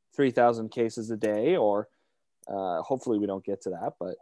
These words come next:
uh, we'll see what happens, and we'll have a discussion on that. Also, World Juniors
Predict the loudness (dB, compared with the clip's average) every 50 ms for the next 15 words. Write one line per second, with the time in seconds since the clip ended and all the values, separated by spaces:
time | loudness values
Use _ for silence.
0 | _ _ _ _ _ _ _ _ _ _ -14 -12 -8 -2 0 0 0 -2 -2 -2
1 | -2 0 0 0 -2 -2 -2 -2 -4 -6 -4 -4 -4 -6 -4 -2 -2 0 2 2
2 | 2 0 0 -2 -4 -2 -2 -2 -2 -2 -2 -2 -2 -2 0 0 2 2 2 4
3 | 6 6 6 4 4 4 6 6 6 4 0 _ _ _ _ _ _ _ _ _
4 | _ _ _ 2 6 8 8 8 8 8 8 8 8 8 6 6 6 6 2 0
5 | -6 -10 -12